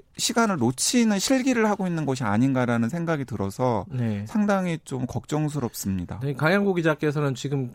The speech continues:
Speaker 2: 좀 걱정하는 입장이시잖아요.
Speaker 1: 네, 저는
Speaker 2: 지금
Speaker 1: 걱정하는
Speaker 2: 상황을.
Speaker 1: 입장입니다. 네.
Speaker 2: 근데 이제 거기에 대한 이제 반론 차원에서 이제 말씀을 드리면은 아니, 지금까지 코로나, 어, 상황을 잘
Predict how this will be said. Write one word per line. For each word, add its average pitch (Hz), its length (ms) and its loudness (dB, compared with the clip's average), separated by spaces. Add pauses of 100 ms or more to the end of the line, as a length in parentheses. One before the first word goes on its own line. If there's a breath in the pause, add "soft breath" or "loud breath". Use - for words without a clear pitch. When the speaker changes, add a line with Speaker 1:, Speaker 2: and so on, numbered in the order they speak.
(100)
Speaker 2:
좀 147 120 -8
걱정하는 208 680 2
입장이시잖아요. 120 760 2
Speaker 1:
네, 123 60 6
저는 131 120 6
Speaker 2:
지금 123 180 4
Speaker 1:
걱정하는 165 420 4
Speaker 2:
상황을. - 180 4
Speaker 1:
입장입니다. 98 640 0
네. 90 180 -4
Speaker 2:
근데 170 140 -2
이제 160 100 -2
거기에 190 320 4
대한 214 140 4
이제 143 80 2
반론 190 440 4
차원에서 226 440 2
이제 113 180 0
말씀을 110 380 0
드리면은 113 680 0 (560 loud breath)
아니, 190 140 0
지금까지 214 720 4
코로나, 190 1120 4 (400)
어, 135 420 -2
상황을 170 840 4
잘 165 720 4